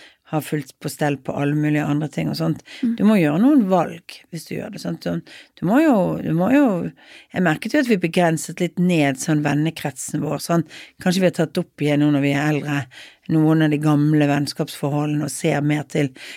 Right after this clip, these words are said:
Speaker 1: Men det blir litt sånn, du har ikke tid til, rett og slett. Og de, de har, de har det heller ikke tid til, sant? Altså sånn, eh, sånn, og du må,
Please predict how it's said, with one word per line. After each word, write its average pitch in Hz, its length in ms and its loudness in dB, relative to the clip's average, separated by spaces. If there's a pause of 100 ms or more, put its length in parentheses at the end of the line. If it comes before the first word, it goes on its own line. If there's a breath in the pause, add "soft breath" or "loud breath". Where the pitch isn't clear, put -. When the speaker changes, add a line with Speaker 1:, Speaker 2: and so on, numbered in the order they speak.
(160 loud breath)
Speaker 1:
Men 175 60 0
det 180 120 2
blir 196 240 2
litt 247 180 0
sånn, 196 160 2
du 165 60 2
har 185 100 0
ikke - 160 -10
tid 196 280 -2
til, 143 160 -4
rett - 220 -8
og 165 80 -8
slett. 156 240 -6
Og 180 60 -2
de, 196 100 2 (100)
de 202 120 2
har, 165 120 4 (340 loud breath)
de - 120 2
har 190 100 4
det 165 60 0
heller 156 240 -2
ikke - 180 -14
tid 147 160 -10
til, 139 160 -10
sant? 170 280 -6
Altså 151 200 -10
sånn, 160 220 -2 (480 loud breath)
eh, 160 580 -4
sånn, 165 600 -2 (160)
og 185 100 0
du 196 80 2
må, 196 300 4